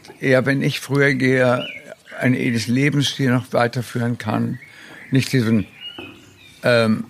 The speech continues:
all das aufgeben muss, wie man gelebt hat.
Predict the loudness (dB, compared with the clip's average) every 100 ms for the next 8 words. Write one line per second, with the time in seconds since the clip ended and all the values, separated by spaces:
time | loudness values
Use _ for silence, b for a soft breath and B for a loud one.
0 | -14 -6 0 2 0 -2 2 2 2 -4
1 | -2 -2 -4 0 2 4 2 0 0 0
2 | 2 0 -4 -4 -2 -2 -2 -2 -2 -4